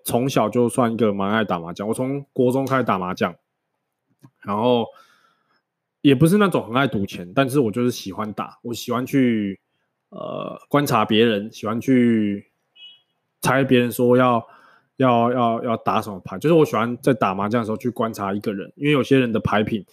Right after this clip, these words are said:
呃，可能牌品不好，那或是他的习惯，你可以从他打牌这些细节上看出来，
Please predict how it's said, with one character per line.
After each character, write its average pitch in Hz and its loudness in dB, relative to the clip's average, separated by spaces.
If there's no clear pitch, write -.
呃， 101 -4
可 - -6
能 107 -4
牌 117 2
品 120 0
不 117 -2
好， 107 -2
那 110 2
或 113 -2
是 117 -2
他 104 -2
的 98 -4
习 - -4
惯， 110 0
你 113 -10
可 135 2
以 131 4
从 107 -6
他 117 0
打 104 0
牌 107 -2
这 151 2
些 151 6
细 147 2
节 110 2
上 101 -2
看 123 -2
出 110 -6
来， 90 -6